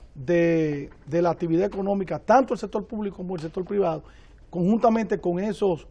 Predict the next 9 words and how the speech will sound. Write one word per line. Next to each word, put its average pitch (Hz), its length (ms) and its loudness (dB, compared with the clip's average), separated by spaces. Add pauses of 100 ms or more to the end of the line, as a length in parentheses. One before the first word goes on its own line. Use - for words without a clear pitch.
(380)
eh, 170 160 -2
amortiguadores 196 800 4
de 185 80 2
política 185 380 -4
monetaria? 180 600 -6 (760)
Que 262 300 12
el 196 180 4
medio 233 240 4
circulante 208 680 -2